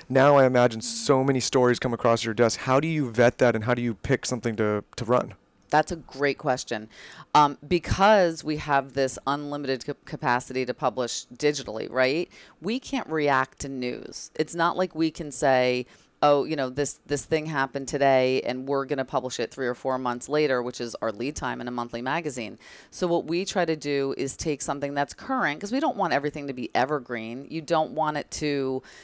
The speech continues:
Speaker 2: be possible for every article to be in two thousand and eighteen or it could have been in two thousand and eight. You want it to have a timeliness,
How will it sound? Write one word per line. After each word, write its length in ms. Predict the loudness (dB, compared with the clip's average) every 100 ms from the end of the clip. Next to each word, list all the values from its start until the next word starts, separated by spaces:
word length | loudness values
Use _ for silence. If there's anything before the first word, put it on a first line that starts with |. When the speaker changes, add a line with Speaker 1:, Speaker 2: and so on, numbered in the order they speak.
| -6
Speaker 2:
be 120 | -4
possible 580 | -2 4 4 2 -4 -4
for 160 | 0 0
every 180 | 2
article 400 | 0 0 0 -4
to 60 | -4
be 440 | -4 -4 -2 -2
in 260 | -2 -4 -6
two 140 | -6
thousand 260 | -2 -2 -2
and 120 | -6
eighteen 320 | -6 -6 -8
or 100 | -8
it 60 | -8
could 140 | -6
have 60 | -4
been 100 | -4
in 80 | -6
two 140 | -8
thousand 260 | -2 -2 -2
and 140 | -8 -6
eight. 220 | -6 -6
You 140 | -8
want 260 | -2 0 2
it 80 | -2
to 80 |
have 180 | -2 -2
a 60 | -2
timeliness, 800 | -4 -4 -4 -4 -8 -6 -6 -8